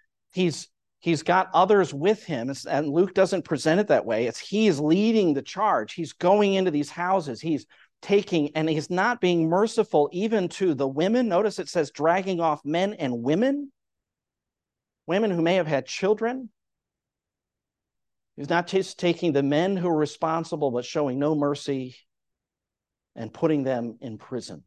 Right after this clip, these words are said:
for believing in Jesus, following Jesus, believing in the Messiah. Now, yeah, look at the circumstances here.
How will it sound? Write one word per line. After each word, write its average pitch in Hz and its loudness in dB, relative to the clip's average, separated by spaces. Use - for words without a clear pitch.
for 98 -4
believing 165 -4
in 151 -2
Jesus, 135 -8
following 151 2
Jesus, 117 -6
believing 143 0
in 120 -2
the 110 -6
Messiah. 98 -10
Now, 151 0
yeah, 147 4
look 156 0
at 123 0
the - -8
circumstances 117 -4
here. 101 -6